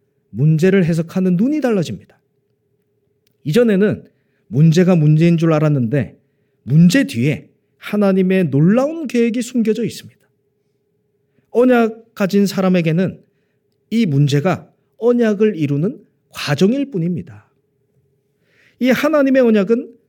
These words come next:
반드시 성취되기 때문에 기다릴 수 있는 믿음이 필요합니다.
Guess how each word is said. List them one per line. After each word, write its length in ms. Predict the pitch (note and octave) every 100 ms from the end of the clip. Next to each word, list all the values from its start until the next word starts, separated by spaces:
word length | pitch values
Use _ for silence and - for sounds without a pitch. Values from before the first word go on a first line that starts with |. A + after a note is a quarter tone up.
| _
반드시 560 | - C#3 F3+ C#4 D4+ D#4
성취되기 560 | B3 C#4 A#3 - A3 G3
때문에 560 | C#3+ A2+ D3 A#2 - _ _ _ _ _
기다릴 580 | - D3+ G3+ A#3 A#3+ G#3+
수 160 | -
있는 420 | A3 F#3+ F#3 G3+ F#3+
믿음이 300 | G3+ F#3+ F#3+
필요합니다. 600 | - D#3 B2+ G2+ -